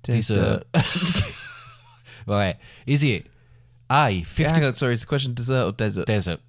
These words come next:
Speaker 2: Okay.
Speaker 1: Is it A, fifty percent? Is it B, all of it? Or is it C, thirty-three percent?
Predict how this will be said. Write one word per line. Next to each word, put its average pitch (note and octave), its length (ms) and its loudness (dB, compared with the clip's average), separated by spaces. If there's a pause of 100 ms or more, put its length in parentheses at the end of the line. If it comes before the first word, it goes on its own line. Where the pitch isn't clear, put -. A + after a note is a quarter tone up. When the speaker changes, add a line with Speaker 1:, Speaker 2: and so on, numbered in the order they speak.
Speaker 2:
Okay. G#2+ 220 -2 (300)
Speaker 1:
Is A2+ 120 -2
it - 120 -2
A, C#3 240 2
fifty D3 400 -4
percent? A2+ 520 -2 (1160)
Is A2 140 -2
it - 180 -6
B, A2 260 0 (100)
all B2+ 320 4
of - 120 -2
it? F2 220 -4 (1400)
Or A#2+ 200 4
is B2 100 0
it G#2+ 100 -4
C, B2 360 0
thirty-three A#2 880 -2
percent? F#2 520 -4